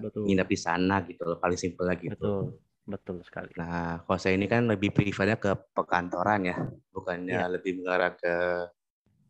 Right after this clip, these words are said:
Speaker 2: apa ya, eh, freelance atau bagaimana. Ya, kalau saya plus minusnya ya plusnya, ya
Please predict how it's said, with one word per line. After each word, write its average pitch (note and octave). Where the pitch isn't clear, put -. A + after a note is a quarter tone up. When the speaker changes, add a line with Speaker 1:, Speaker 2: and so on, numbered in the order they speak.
Speaker 2:
apa E2+
ya, D#2
eh, E2
freelance F#2
atau F#2
bagaimana. F2
Ya, D#2+
kalau F#2
saya F2
plus -
minusnya F2+
ya F2+
plusnya, G#2
ya F2+